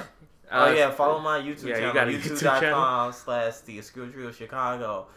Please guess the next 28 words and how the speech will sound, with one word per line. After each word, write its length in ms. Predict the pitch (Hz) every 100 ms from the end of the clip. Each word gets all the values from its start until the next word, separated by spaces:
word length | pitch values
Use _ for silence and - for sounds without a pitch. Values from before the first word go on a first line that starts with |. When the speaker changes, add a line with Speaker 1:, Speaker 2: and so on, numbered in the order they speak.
| - -
Speaker 2:
We 100 | -
upload 400 | 123 131 135 131
each 180 | 139 139
and 80 | 147
every 180 | 135 127
day. 360 | 127 135 123 110
Mass 280 | 123 139 135
Effect 420 | 127 143 123 - - - _ -
Andromeda 640 | 120 110 139 143 127 110 -
is 260 | 139 135
uploaded. 560 | 135 135 127 135 135 107
Here 220 | 113 147
goes 220 | 147 151
the 80 | 143
time 540 | - 147 143 131 110 107
since 400 | - 113 117 -
I 240 | - 107 104
got 280 | 107 104
scheduled 400 | 107 160 151 123 104
now. 340 | 92 87 87 - - - _
So, 600 | - 147 151 131 107 - - - - - -
Monday 560 | 76 117 139 180 190
up. 340 | 151 104 - - - -
Oh, 80 | 139
no, 220 | 98 90
not 240 | 92 82
Monday. 260 | 87 85 87
So, 260 | - -